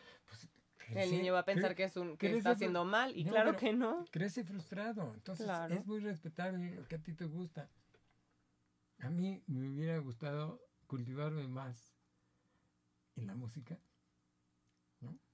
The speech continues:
Speaker 1: En el baile, en la música, que tuve bastantes facultades, ¿no?
Speaker 2: Ujú.
Speaker 1: Pero a mí me encantó el deporte. Y entonces no me vieron ni el polvo.
Speaker 2: <laughs>
Speaker 1: Yo todo el tiempo andaba, güey, güey, por todos lados. Y como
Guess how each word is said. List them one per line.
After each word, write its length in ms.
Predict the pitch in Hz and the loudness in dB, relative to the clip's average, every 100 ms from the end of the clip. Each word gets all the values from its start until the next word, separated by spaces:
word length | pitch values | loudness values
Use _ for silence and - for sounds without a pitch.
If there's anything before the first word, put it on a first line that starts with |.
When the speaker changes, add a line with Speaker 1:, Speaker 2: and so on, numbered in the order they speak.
| _ 123 | _ -8
Speaker 1:
En 80 | |
el 140 | 117 110 | -6 -6
baile, 340 | 104 135 127 | -10 -10 -8
en 60 | 117 | -8
la 80 | 110 | -8
música, 500 | 120 151 151 151 160 | -10 -10 -10 -10 -10
que 120 | 123 | -12
tuve 280 | 117 123 123 | -10 -8 -8
bastantes 520 | 110 - 131 120 113 - - - | -10 -10 -12 -12 -14 -18 -18 -14
facultades, 480 | 120 123 131 147 180 _ - | -10 -8 -6 -8 -10 _ -8
¿no? 100 | 190 190 151 | -4 -2 -2
Speaker 2:
Ujú. 60 | 190 _ _ - - _ _ _ _ _ - | -4 _ _ -20 -20 _ _ _ _ _ 0
Speaker 1:
Pero 160 | 113 | 4
a 20 | 127 | 6
mí 80 | 151 | 8
me 140 | 156 | 6
encantó 300 | 120 120 131 | 6 2 4
el 100 | 156 | 2
deporte. 520 | 135 156 180 151 170 _ _ - - _ _ _ - _ _ _ _ _ _ 120 | 0 0 0 0 -6 _ _ -20 -20 _ _ _ -20 _ _ _ _ _ _ -6
Y 60 | |
entonces 480 | 170 - 185 180 185 156 147 | -6 -2 -2 -2 -4 -6 -6
no 120 | 175 | -2
me 140 | 180 | 0
vieron 340 | 165 175 170 160 | 0 2 2 2
ni 100 | 147 | 0
el 120 | 123 | -4
polvo. 480 | 175 185 180 165 160 _ _ _ _ _ _ 240 | -4 -2 -2 -4 -6 _ _ _ _ _ _ -2
Speaker 2:
<laughs> 140 | 233 | 2
Speaker 1:
Yo 160 | 165 160 | 2 2
todo 220 | 208 214 | 0 0
el 80 | 170 | 2
tiempo 240 | 196 196 | 2 2
andaba, 240 | 170 175 | 4 2
güey, 300 | 160 185 180 | 2 0 0
güey, 220 | 160 185 170 | 0 -2 -2
por 160 | 151 | -6
todos 260 | 117 151 139 | -4 -4 -4
lados. 380 | 123 110 101 - 120 | -8 -8 -14 -18 -14
Y 60 | |
como 420 | 117 127 127 143 | -6 -4 -4 -6